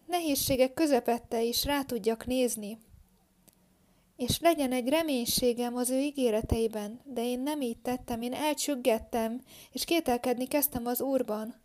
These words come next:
És az Úr küldött testvéreket ismét. Kértem imatámogatást.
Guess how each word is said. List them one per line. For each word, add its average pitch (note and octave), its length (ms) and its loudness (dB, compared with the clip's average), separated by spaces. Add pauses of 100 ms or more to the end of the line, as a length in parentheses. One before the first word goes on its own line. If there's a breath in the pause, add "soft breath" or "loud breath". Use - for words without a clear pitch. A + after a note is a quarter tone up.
(1300)
És - 160 -8
az C#4+ 140 0
Úr C#4+ 160 -2
küldött A#3+ 460 -2
testvéreket A3+ 720 -6
ismét. A#3+ 640 -6 (2500)
Kértem C#4 560 0
imatámogatást. A#3+ 1400 -4